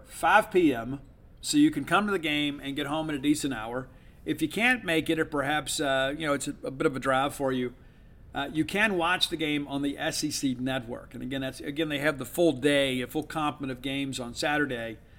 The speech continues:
And with no football to watch tomorrow, you, you know, you probably can just plug the games on around lunch and then watch them the rest of the night. And then State will complete a two-game homestand on Wednesday night against L S U, and we'll preview that on, uh, Wednesday's show. And again, that's a late tip also on the network.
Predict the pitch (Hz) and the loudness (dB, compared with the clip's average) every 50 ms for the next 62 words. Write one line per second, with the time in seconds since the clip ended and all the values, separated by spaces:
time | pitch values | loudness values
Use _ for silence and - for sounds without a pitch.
0 | - - - - - 139 147 147 135 131 156 151 - - 214 208 196 147 135 131 | -20 -20 -18 -8 -4 0 0 0 0 0 -2 -2 -2 -4 -4 -2 0 0 0 0
1 | 123 123 123 123 120 - - 127 123 113 113 120 131 139 139 - - 139 135 131 | 0 -2 -4 -6 -6 -8 -6 -4 -4 -4 -4 -4 -4 -6 -6 -6 -6 -6 -6 -6
2 | 127 - - 135 139 143 143 151 147 143 135 131 - - - - - - - 147 | -6 -4 -2 -2 -2 0 -2 -2 -4 -4 -6 -6 -6 -8 -14 -16 -10 -2 2 2
3 | 156 147 139 135 127 139 143 143 143 135 135 143 143 143 143 135 143 147 147 143 | 2 2 2 -2 -2 0 0 0 0 0 0 0 0 0 0 2 2 2 2 2
4 | 143 151 165 165 - - 147 139 143 143 143 139 139 147 147 - 151 143 135 139 | 2 0 0 -2 -2 -4 -4 -4 -4 -4 -2 -2 -2 -2 -4 -4 -6 -4 -4 -2
5 | 147 139 - 139 131 143 160 185 160 135 - - - - - - - - - - | -2 -4 -4 -6 -4 -4 -2 -2 -2 -4 -6 -10 -16 -20 -20 -20 -20 -20 -20 -20
6 | - - - - - - - - - - - 135 143 156 156 - - 175 170 165 | -20 -20 -20 -20 -20 -20 -20 -20 -20 -12 -6 -2 -2 -2 -2 0 2 2 4 4
7 | 170 151 143 135 - 139 135 143 165 170 151 143 123 - - 170 160 156 147 139 | 4 2 0 -2 -2 -2 0 2 2 2 2 2 0 2 2 2 4 2 0 -2
8 | 123 131 170 202 196 170 - - 143 131 127 127 127 131 127 - - 131 135 135 | -2 -2 -2 -2 -2 -4 -4 -4 -4 -2 -2 -4 -4 -6 -8 -8 -6 -4 -4 -2
9 | 131 127 156 185 202 190 - 156 143 139 131 127 127 135 - - 139 127 131 139 | 0 0 0 0 0 0 2 2 2 2 0 -2 -2 -4 -6 -6 -6 -4 -4 -4
10 | 127 131 156 139 127 123 131 127 - - 139 139 135 131 131 127 - 151 147 139 | -4 0 0 0 0 0 -2 -2 -2 -2 0 0 0 -2 -4 0 4 4 4 6
11 | 131 135 127 123 127 123 123 123 - - 123 123 127 127 120 123 131 143 139 151 | 4 2 -2 -2 -4 -4 -6 -8 -10 -8 -6 -6 -4 -4 -6 -6 -4 -2 0 0
12 | 151 139 117 143 120 113 110 - - 147 139 127 123 123 123 123 131 135 139 143 | 0 0 0 -2 -2 -2 -4 -2 0 0 0 0 0 -2 -2 -4 -4 -4 -4 -4
13 | 135 135 135 - 131 131 135 143 143 135 - - 147 135 - 131 147 165 160 - | -4 -4 -4 -4 -2 0 0 0 0 -2 -2 -2 -2 -2 0 0 0 0 0 0
14 | - 156 139 135 135 135 127 131 139 139 131 127 139 143 160 180 175 143 127 123 | 0 -2 -2 -2 -4 -4 -4 -4 -2 -2 -2 -2 -2 -2 -4 -4 -4 -6 -6 -6
15 | 123 127 - - | -6 -8 -10 -16